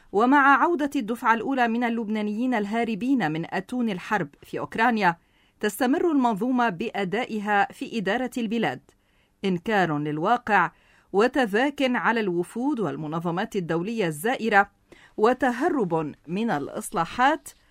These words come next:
وتسجيل مواقف بين أفرقائها في ملفات أساسية وحساسة لمقايضتها بمحاصصات في أي تعيينات وانتخابات نيابية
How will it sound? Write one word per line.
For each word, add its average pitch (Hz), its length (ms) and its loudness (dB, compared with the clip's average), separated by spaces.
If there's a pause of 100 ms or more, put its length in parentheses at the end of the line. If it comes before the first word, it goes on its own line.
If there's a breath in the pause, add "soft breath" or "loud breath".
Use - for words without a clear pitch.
(240 soft breath)
وتسجيل 190 680 -4
مواقف 247 720 -2
بين 175 360 -4
أفرقائها 208 880 -4
في 151 220 -10
ملفات 139 560 -8 (320)
أساسية 247 580 -4
وحساسة 202 880 -4 (440 soft breath)
لمقايضتها 208 1500 0 (340 soft breath)
بمحاصصات 214 1160 -2
في 226 340 -4
أي 175 240 -6
تعيينات 226 640 -2
وانتخابات 220 920 -2 (340)
نيابية 180 840 -2